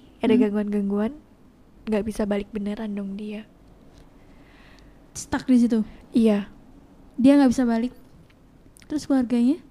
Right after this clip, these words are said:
Speaker 1: Akhirnya dia itu sampai, eh, udah pasrah ya.
Speaker 2: Mm-mm.
Speaker 1: Dia udah naik turun, udah muter-muter,
Speaker 2: Muter,
Speaker 1: nggak
Speaker 2: ya,
Speaker 1: bisa.
Speaker 2: kayak gini tadi lah, hilang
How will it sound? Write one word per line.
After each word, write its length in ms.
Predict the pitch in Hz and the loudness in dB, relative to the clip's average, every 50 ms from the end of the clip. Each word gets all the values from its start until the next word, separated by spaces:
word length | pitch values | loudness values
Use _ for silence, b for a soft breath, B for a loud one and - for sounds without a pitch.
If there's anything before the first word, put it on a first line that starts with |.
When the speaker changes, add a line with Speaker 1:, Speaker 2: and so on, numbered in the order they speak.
| - - | -8 -2
Speaker 1:
Akhirnya 500 | - 262 254 254 226 240 254 269 285 311 320 320 320 349 330 - - - | 0 2 2 2 0 -2 -4 -4 -4 -4 -4 -4 -6 -8 -10 -12 -16 -12
dia 380 | - 226 240 233 240 269 240 - | -6 -4 -2 0 0 0 0 -2
itu 440 | - 240 - - - - 294 302 | -4 -8 -8 -8 -6 -4 -4 -4
sampai, 500 | 294 - 269 247 240 262 - - 269 262 - - _ _ - - _ _ - - _ _ - - | -2 -2 -2 -4 -4 -4 -4 -2 -2 -2 -4 -8 _ _ -20 -20 _ _ -20 -20 _ _ -14 -6
eh, 180 | - 240 240 233 | -2 0 2 2
udah 180 | 240 226 233 226 | 4 4 4 4
pasrah 440 | - 220 226 247 - - 262 254 | 4 2 -2 -2 -4 -4 -2 -2
ya. 200 | 240 226 233 247 254 | 0 0 -2 -2 -2
Speaker 2:
Mm-mm. 180 | - - 254 220 | 0 0 2 6
Speaker 1:
Dia 160 | 240 254 254 262 269 | 8 8 8 8 6
udah 200 | - 262 233 233 | 4 2 4 4
naik 180 | 220 226 226 - | 4 2 0 0
turun, 460 | - 240 240 240 240 254 262 262 262 | 0 0 2 2 4 4 2 2 0
udah 180 | 247 262 233 226 | 0 0 2 2
muter-muter, 680 | 214 226 220 233 233 226 226 226 220 277 269 240 233 240 | 2 2 0 0 0 0 0 2 6 6 6 6 6 4
Speaker 2:
Muter, 200 | 247 247 247 247 | 2 2 2 2
Speaker 1:
nggak 100 | 233 262 | 2 2
Speaker 2:
ya, 140 | 262 214 220 | 2 0 0
Speaker 1:
bisa. 100 | 214 - | -2 -2
Speaker 2:
kayak 140 | 233 226 226 233 | 0 4 6 6
gini 140 | 240 240 226 | 8 6 6
tadi 220 | 240 233 220 226 214 | 4 2 0 0 -2
lah, 160 | 202 196 208 | -4 -4 -6
hilang 360 | 220 240 240 214 214 208 208 | -4 -4 -4 -2 0 0 2